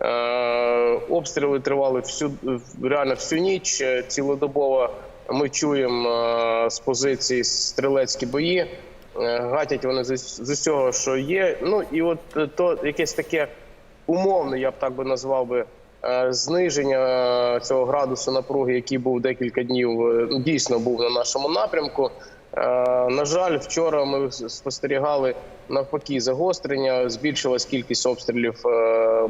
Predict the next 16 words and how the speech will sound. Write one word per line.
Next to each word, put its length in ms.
по 160
території 480
громади, 540
збільшилась 640
кількість 440
авіаракетних 680
ударів. 440
Не 140
тільки 260
по 140
нашій 260
громаді, 420
по 140
сусідній 460
Очеретинській 600
громаді. 520